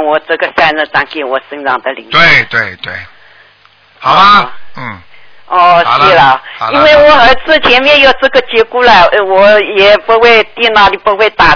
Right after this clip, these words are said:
Speaker 1: 字了。
Speaker 2: 嗯。
Speaker 1: 那天四月三号午夜就要回家来，这个真是观世音菩萨在救他的。这部汽-，汽车都积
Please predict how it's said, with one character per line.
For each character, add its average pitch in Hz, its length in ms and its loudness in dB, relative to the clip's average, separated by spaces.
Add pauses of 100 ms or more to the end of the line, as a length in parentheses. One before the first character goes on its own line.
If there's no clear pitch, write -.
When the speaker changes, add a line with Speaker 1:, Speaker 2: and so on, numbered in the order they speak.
(120)
Speaker 1:
字 196 60 -10
了。 175 120 0
Speaker 2:
嗯。 - 340 -14 (480)
Speaker 1:
那 247 200 2
天 254 400 -2
四 269 100 -6
月 254 220 2
三 247 180 2
号 240 220 4
午 185 120 -2
夜 220 160 0
就 254 120 -2
要 220 140 4
回 185 220 2
家 226 200 2
来， 196 300 2
这 214 160 -2
个 190 280 4
真 202 280 -6
是 196 140 -4
观 190 280 -2
世 208 60 -6
音 196 80 -6
菩 170 160 -8
萨 165 120 2
在 165 160 -2
救 185 260 -6
他 143 240 0
的。 110 120 -6 (720)
这 254 120 0
部 254 120 0
汽-， - 80 -6 (320)
汽 277 180 -6
车 254 220 4
都 233 220 0
积 247 200 -14